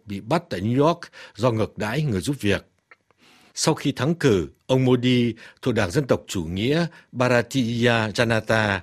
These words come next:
B J P tuyên bố tăng cường quan hệ với Hoa Kỳ,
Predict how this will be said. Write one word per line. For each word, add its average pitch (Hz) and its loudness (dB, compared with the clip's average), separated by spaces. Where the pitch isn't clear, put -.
B 110 -6
J 113 0
P 104 0
tuyên 131 2
bố 123 4
tăng 135 0
cường 101 -2
quan 117 -2
hệ 107 -4
với 127 -4
Hoa 123 0
Kỳ, 87 -2